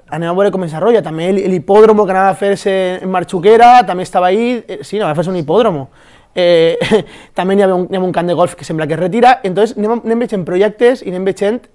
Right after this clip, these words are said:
el, el, el, com, com es desenvolupen. Nosaltres sempre ho hem dit, hem dit,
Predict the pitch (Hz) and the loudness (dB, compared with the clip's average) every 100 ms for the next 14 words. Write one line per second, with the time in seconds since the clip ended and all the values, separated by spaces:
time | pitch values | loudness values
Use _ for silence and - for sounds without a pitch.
0 | - 170 160 - 151 - - - 185 185 | -10 -6 -6 -6 -12 -12 -14 -6 -4 -4
1 | 165 196 202 165 147 160 185 - - _ | -4 -6 -6 -6 -2 -2 -2 -4 -12 _
2 | _ _ _ - 147 175 208 190 143 143 | _ _ _ -8 -6 -4 -2 -2 -2 -4
3 | 214 165 147 135 | -4 -6 -10 -12